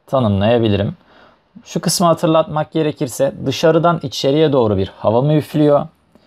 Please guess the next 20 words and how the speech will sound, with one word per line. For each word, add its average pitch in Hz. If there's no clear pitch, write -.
Dışarı, 160
e, 104
dışarıya 156
içeriden 135
hava 107
mı 147
üflüyor? 147
Bunu 151
seçebilirsiniz. 131
İç -
fan 123
derseniz 107
de 127
içerideki 120
havayı, 120
yani 101
aynı 131
ortam 117
içerisindeki 95
havayı 120